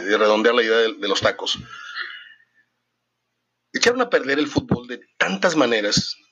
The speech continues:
¿sí? Con la publicidad en exceso, otra vez los excesos. La publicidad en exceso en las camisetas, ¿sí? Que hoy luce más el patrocinio que el escudo o, o, o, o la tradición de los colores. No, ahora,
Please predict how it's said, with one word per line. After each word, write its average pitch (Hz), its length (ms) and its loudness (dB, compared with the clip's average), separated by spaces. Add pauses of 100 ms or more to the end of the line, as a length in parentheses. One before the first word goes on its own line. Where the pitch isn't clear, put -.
(760)
¿sí? 147 580 -8
Con 120 300 2
la 117 240 2
publicidad 127 880 2
en 117 280 0
exceso, 135 520 2
otra 139 180 4
vez 131 120 2
los 127 160 -4
excesos. - 460 -4 (680)
La 117 120 -2
publicidad 127 360 2
en 165 80 0
exceso 143 400 0
en 131 60 -8
las 120 100 -6
camisetas, - 760 -6
¿sí? 95 200 -18 (380)
Que 113 100 0
hoy 135 200 6
luce 147 320 2
más 139 280 0
el 135 140 -2
patrocinio 135 560 0
que 117 300 0 (260)
el 107 140 0
escudo 135 680 0 (320)
o, 104 120 -2
o, 107 800 2
o, 113 40 6
o 117 40 6
la 120 120 6
tradición 120 540 2
de 131 80 0
los 117 140 -4
colores. 101 420 0
No, 127 160 4
ahora, 131 340 2